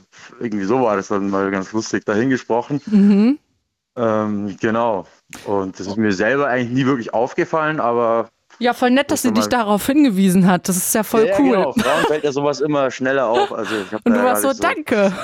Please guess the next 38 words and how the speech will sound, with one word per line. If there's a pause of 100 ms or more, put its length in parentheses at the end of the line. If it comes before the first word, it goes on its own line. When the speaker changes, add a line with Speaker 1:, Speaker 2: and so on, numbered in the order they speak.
(340)
Speaker 2:
<laughs>
Speaker 1:
Ja,
ich
hab
Speaker 2:
Ich
Speaker 1:
das
immer
eigentlich
recht
positiv
gesehen,
Speaker 2:
Ja.
Speaker 1:
weil
ich
mein,
ich
bin
ja
noch
jetzt
nicht
der
Älteste, (100)
Speaker 2:
Mhm. (840)
Speaker 1:
aber
ich
hab
ja
da
auch
draus
gelernt
aus
den
Beziehungen,
aber (100)
irgendwie, (400)
genau,